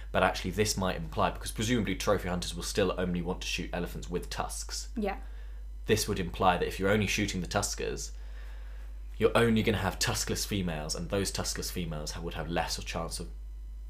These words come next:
Speaker 1: birthing a male. So
Speaker 2: Yeah,
Speaker 1: actually
Speaker 2: 'cause
Speaker 1: the
Speaker 2: we
Speaker 1: frequency will decrease.
Speaker 2: we touched on that with other species as well, kind
Speaker 1: Mm.
Speaker 2: of with trophy hunting. It's
Speaker 1: Rhinos as
Speaker 2: usually
Speaker 1: well.
Speaker 2: the, the biggest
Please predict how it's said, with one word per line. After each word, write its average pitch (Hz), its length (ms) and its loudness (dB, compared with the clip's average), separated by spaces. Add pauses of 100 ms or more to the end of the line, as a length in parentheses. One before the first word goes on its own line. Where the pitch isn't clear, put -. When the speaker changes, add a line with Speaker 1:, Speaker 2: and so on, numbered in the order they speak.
(300)
Speaker 1:
birthing 87 280 0
a 80 40 -2
male. 80 460 0 (520)
So 269 100 2
Speaker 2:
Yeah, 277 80 10
Speaker 1:
actually 262 200 6
Speaker 2:
'cause 190 120 2
Speaker 1:
the 247 80 -2
Speaker 2:
we 240 80 2
Speaker 1:
frequency 226 360 0
will 80 100 -2
decrease. - 640 -6
Speaker 2:
we 247 100 0
touched 277 300 0
on 247 80 2
that 220 100 2
with 220 120 2
other 226 180 4
species 226 540 0
as 196 160 -6
well, 202 260 4
kind 202 260 2
Speaker 1:
Mm. 196 40 -2
Speaker 2:
of 196 100 -6
with 214 220 0
trophy 208 360 0
hunting. 208 440 -6
It's - 520 -4
Speaker 1:
Rhinos - 300 4
as 240 80 4
Speaker 2:
usually 226 240 4
Speaker 1:
well. - 120 -2
Speaker 2:
the, 196 140 -2 (140)
the 208 80 0
biggest 208 800 0